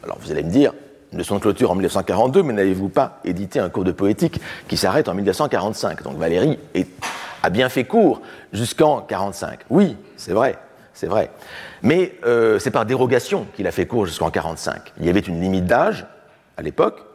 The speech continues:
au Collège de France, qui était de soixante-dix ans. Et, euh, Valéry a atteint cette limite d'âge en, euh, mille neuf cent quarante et un.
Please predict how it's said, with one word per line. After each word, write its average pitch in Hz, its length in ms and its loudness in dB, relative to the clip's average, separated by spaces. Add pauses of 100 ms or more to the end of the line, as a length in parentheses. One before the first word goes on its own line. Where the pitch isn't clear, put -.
(220)
au - 60 -14
Collège 78 240 -6
de 87 60 0
France, - 260 -2
qui 127 60 0
était 139 140 4
de 123 100 4
soixante-dix 95 640 -2
ans. 78 100 -8 (720)
Et, 127 400 2
euh, 101 480 4
Valéry 101 420 0
a 120 80 4
atteint 170 280 0
cette 120 180 -2
limite 90 260 -4
d'âge 190 260 -2
en, - 360 -2 (160)
euh, 90 100 -4
mille 101 200 -2
neuf 98 120 2
cent 135 140 -2
quarante 107 360 -4
et 123 80 0
un. 151 160 -2